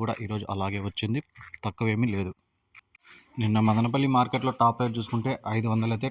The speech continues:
టాప్ రేట్ పడింది. ఆ ఐదు వందలు కూడా మార్కెట్ అయితే డౌన్, అంటే డౌన్ అంటే ఆ ఐదు వందలు కూడా చీటీ అయితే వేయలేదు, కానీ నార్మల్గా టాప్ రేట్ చూసుకుంటే నాలుగు వందల డెబ్బై, నాలుగు వందల ఎనభై రూపాయలు నిన్న మదనపల్లి జరిగింది. ఇక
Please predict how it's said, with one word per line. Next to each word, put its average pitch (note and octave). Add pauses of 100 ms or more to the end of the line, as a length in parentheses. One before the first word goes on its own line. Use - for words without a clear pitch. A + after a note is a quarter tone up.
(120)
టాప్ G#2
రేట్ G2+
పడింది. A2 (1160)
ఆ - (180)
ఐదు B2
వందలు C3
కూడా C3+ (360)
మార్కెట్ A#2
అయితే B2+ (120)
డౌన్, B2+ (140)
అంటే A2+ (140)
డౌన్ B2
అంటే D#3+ (560)
ఆ A#2 (120)
ఐదు A#2
వందలు C3+
కూడా D#3+ (320)
చీటీ B2+
అయితే B2
వేయలేదు, A#2
కానీ E3+ (640)
నార్మల్గా E3 (160)
టాప్ C3+
రేట్ C#3
చూసుకుంటే C#3
నాలుగు A#2+
వందల B2
డెబ్బై, A2+ (100)
నాలుగు A2+
వందల A2 (160)
ఎనభై A#2+
రూపాయలు A#2+
నిన్న G#2
మదనపల్లి A2 (220)
జరిగింది. A2+ (1120)
ఇక C#3